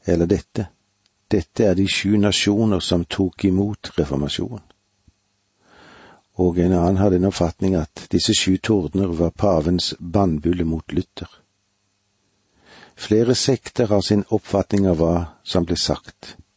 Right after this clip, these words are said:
Men den Herre Jesus sa til Johannes,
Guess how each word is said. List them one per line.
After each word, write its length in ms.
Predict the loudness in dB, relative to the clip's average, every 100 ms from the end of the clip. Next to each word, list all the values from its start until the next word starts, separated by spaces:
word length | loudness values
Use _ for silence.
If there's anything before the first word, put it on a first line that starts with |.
| _ _ _ _ _ -20 -20 -20 -20 _
Men 160 | -2 2
den 140 | 2
Herre 240 | 2 2 2
Jesus 480 | 2 2 0 0
sa 160 | 2 0
til 260 | 0 -4 -2
Johannes, 640 | -2 -2 -2 -2 -4 -6